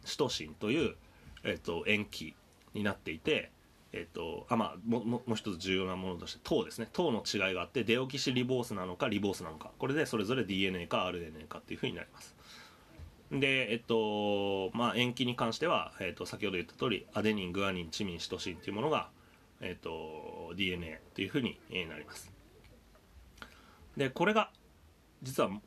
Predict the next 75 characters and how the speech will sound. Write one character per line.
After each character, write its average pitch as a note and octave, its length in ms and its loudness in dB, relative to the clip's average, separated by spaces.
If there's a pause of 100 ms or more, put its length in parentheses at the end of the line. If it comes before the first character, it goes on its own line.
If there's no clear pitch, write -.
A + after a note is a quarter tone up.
(380)
も C#3+ 260 2
う G2+ 60 0
元 C3 340 2
を G#2 180 2 (100)
ど D3+ 100 4
ん D#3 40 2
ど A#2 80 4
ん F#2 40 -4
辿 G#2+ 240 0
っ - 20 -4
て - 120 -2
い G#2+ 60 0
け G#2 120 -2
ば、 A2 240 0
こ - 140 -2
れ G3 100 2
が、 F#3 260 2
え G#2+ 80 -2
っ G2 40 -4
と、 - 80 -4
核 C3 240 -2
の G2 100 2
中 F#2 260 -2
に E2+ 120 -4
あ F#2+ 100 -2
っ G2+ 60 -2 (200)
て、 F#2 240 -2 (280)
え A2+ 80 2
ー、 - 20 6
遺 G#2 140 4
伝 A#2 240 4
す B2+ 100 -2
る G#2+ 100 4
物 G#2 160 2
質 - 180 -4
の C3+ 80 4
本 D3+ 280 -2
体 E2 300 -8 (140)
で A2 100 -10
す。 - 180 -18 (1040)
で、 - 80 -2
次、 - 260 0 (140)
え A2 120 -2
っ - 20 -4
と、 F2 160 -4
ヌ G#2+ 140 4
ク D#3+ 120 4
レ F#3 80 4
オ G3 100 2
チ D3 120 2
ド A2+ 80 4
の F#2+ 100 0
種 E3 180 2
類 C#3 160 4
っ F3 60 -12
て - 140 -2
い G2+ 40 2
う - 20 0
と F2 100 -2
こ F#2 80 0
ろ A2 80 4
に G2 100 -2
行 - 80 -8
き - 100 -14
ま E2+ 120 -10
す。 - 180 -16 (520)
で、 - 60 -10
こ C#3 80 2
の C3+ 80 2
ヌ C#3+ 120 4
ク A3+ 100 4
レ G3 100 6
オ C#3 80 4
チ A#2+ 140 -2
ド、 G#2+ 160 2